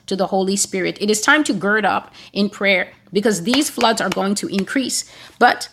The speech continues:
there is a ray of hope in the scripture.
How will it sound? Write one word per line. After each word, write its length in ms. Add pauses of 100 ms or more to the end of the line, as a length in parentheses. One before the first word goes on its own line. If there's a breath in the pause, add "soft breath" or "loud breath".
(140)
there 200
is 300
a 140
ray 220
of 120
hope 480 (160)
in 160
the 80
scripture. 640